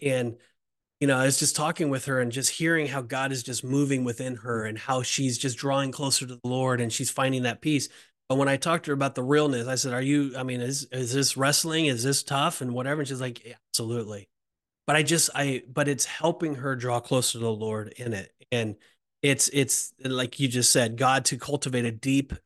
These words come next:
deeper and more profound love relationship. And that's definitely taking place. You, <clears throat> you have two choices in the midst of the darkness.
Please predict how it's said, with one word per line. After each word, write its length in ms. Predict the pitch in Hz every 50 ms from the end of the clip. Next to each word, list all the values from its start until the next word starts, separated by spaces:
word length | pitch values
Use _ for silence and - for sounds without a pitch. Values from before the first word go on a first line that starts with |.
| _ - 127
deeper 340 | 123 151 151 151 151 147 135
and 140 | 123 120
more 240 | 120 127 127 127 127
profound 480 | 127 - 127 - - 131 123 117 117 113
love 180 | 117 117 113
relationship. 680 | 113 110 110 110 113 113 113 - 120 - - 107 95 -
And 120 | 113 117
that's 280 | 120 135 147 - - -
definitely 520 | 123 113 131 131 - - - 123 107 92 _ _ _ -
taking 220 | 110 101 - 101
place. 360 | - - 113 107 98 - - - _ _ _ _ _ _ -
You, 340 | 147 151 165 180 180 190 180
<clears throat> 20 | -
you 520 | 165 165 175 175 - 165 165 160 156 160
have 100 | 175 160
two 160 | - - 202
choices 560 | 175 - 202 196 202 202 196 165 143 131 123 131
in 180 | 131 143 147
the 60 | 143
midst 320 | 139 143 151 151 147 - 156
of 60 | 143
the 80 | 143 139
darkness. 500 | 160 160 165 160 - - 117 117 -